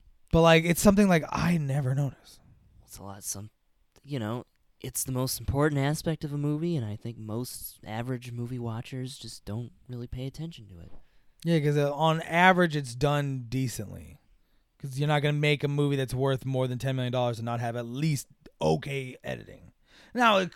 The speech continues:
Speaker 1: things slip through the cracks, obviously. But most, for the most part, they're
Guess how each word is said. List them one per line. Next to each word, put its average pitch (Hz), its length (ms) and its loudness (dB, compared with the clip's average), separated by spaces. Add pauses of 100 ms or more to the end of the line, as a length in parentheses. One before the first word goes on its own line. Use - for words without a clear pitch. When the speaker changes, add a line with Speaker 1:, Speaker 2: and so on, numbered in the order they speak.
Speaker 1:
things 254 420 4
slip 220 220 0
through 165 80 0
the 131 100 -12
cracks, 202 400 4
obviously. 120 760 2 (480)
But 180 140 2
most, 233 420 10
for 202 120 -2
the 185 100 -2
most 202 340 2
part, 151 360 4
they're 151 240 2